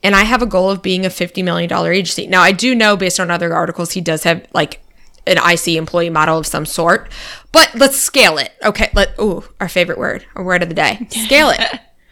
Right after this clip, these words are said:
Speaker 1: You have three thousand dollars to spend, five thousand. You're like, "I have an extra thousand dollars
Speaker 2: Yeah.
Speaker 1: a month, fifteen hundred a month." How is this, what is it that is going to help solve a problem for you? What is it
Speaker 2: Yeah.
Speaker 1: that you need?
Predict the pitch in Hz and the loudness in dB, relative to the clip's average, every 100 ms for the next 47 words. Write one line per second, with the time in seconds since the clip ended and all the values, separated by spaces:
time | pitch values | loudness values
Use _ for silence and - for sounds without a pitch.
0 | _ _ _ _ - 208 285 311 - 247 | _ _ _ _ -6 4 4 4 2 0
1 | 254 262 254 240 233 208 240 254 220 - | 2 2 4 2 2 0 2 2 -2 -4
2 | 170 - 151 - - _ _ - - 220 | -6 -4 -6 -8 -18 _ _ -4 4 4
3 | 220 240 226 214 247 247 240 233 269 285 | 4 2 2 0 0 0 2 2 4 2
4 | 302 269 - 226 226 - 220 214 208 - | -2 -2 0 0 0 -2 2 2 0 -10
5 | - - - 247 233 233 240 226 226 220 | -20 -20 0 4 4 4 0 2 2 2
6 | 214 196 202 180 - 277 277 269 240 226 | 0 -2 0 0 -2 -4 -2 0 0 0
7 | 220 202 185 - - - - - - - | -2 -2 -2 -4 -18 -20 -20 -18 -8 2
8 | 269 285 359 - 233 262 - 254 - - | 4 4 4 0 0 2 2 -2 -4 -8
9 | 220 180 262 330 - 262 214 240 240 220 | -6 2 2 2 -2 -4 0 0 2 0
10 | 214 220 180 196 208 208 185 196 - - | 0 0 -2 -2 0 -2 -2 -4 -4 -6
11 | - 208 202 208 - - 202 175 180 165 | 0 2 2 0 -8 -2 0 2 0 -6
12 | - 180 170 80 - _ - - - 185 | -6 -6 -4 -4 -6 _ -20 -20 -14 -2
13 | 214 247 - 262 233 214 226 226 226 214 | 4 4 4 -2 -2 0 -2 -2 -2 -2
14 | 185 117 202 | -2 -6 -8